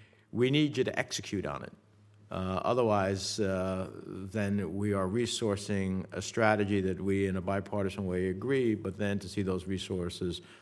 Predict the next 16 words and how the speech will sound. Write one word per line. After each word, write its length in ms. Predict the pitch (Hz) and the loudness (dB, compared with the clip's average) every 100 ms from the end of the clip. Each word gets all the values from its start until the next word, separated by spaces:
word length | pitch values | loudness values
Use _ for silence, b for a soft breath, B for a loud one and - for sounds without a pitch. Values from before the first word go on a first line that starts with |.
| B B | B B
either 180 | 104 98 | 0 2
not 200 | 101 98 | 2 2
executed 540 | 92 - 95 104 92 87 | 0 -2 -4 -2 0 -2
upon 240 | - 95 | -2 -2
and 100 | 85 | 2
therefore 360 | 87 - 87 76 | 0 0 -4 -4
fall 640 | - 98 95 95 95 95 | -4 0 4 2 0 -6
to 140 | - 92 | -8 -4
some 200 | - 87 | -2 -2
other 160 | 85 | -2
purpose 500 | 82 113 104 113 - - B B - | -2 -2 0 -2 -2 -6 B B -2
or 120 | 95 | -2
be 200 | 101 98 | 2 4
redirected. 760 | 92 92 92 - - - - - b b - | 4 2 0 -2 -4 -6 -12 -12 b b 0
If 180 | 110 | 2
you're 520 | 110 110 107 101 101 | 6 10 10 8 4